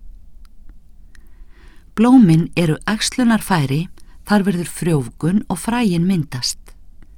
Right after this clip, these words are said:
Þetta gerist á þann hátt að frjókorn berast frá fræbli, til dæmis með vindi eða flugum, og setjast á frænið. Það er gjarnan klístrað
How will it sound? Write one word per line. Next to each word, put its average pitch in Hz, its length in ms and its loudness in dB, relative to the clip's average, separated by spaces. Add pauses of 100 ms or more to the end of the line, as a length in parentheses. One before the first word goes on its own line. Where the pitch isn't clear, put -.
(600)
Þetta 196 240 0
gerist 262 360 0
á 233 120 0
þann 214 220 0
hátt 160 260 -6
að 151 160 -4
frjókorn 202 800 -2
berast 165 440 -2
frá 208 240 -2
fræbli, 160 680 -4 (580)
til 185 160 2
dæmis 185 400 2
með 165 160 0
vindi 165 400 0
eða 160 160 0
flugum, 156 540 -4 (460)
og 214 120 -2
setjast - 560 -2
á 196 160 2
frænið. 151 640 -2 (1300)
Það 202 100 4
er 170 140 0
gjarnan 254 320 0
klístrað - 600 -2